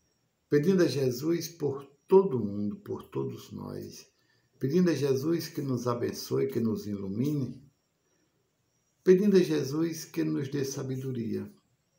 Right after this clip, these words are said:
Pedindo a Jesus que nos façamos uma pessoa humilde.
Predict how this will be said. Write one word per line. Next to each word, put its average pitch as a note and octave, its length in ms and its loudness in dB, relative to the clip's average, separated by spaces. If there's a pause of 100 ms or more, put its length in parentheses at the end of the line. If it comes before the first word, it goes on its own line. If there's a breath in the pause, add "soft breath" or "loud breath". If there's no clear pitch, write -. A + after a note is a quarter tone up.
(880 soft breath)
Pedindo G2+ 340 -6
a F2+ 40 -4
Jesus G#2+ 640 -6
que - 120 -8
nos A#2+ 240 -2
façamos A2+ 640 -6
uma G2+ 240 -10
pessoa - 400 -14
humilde. - 520 -8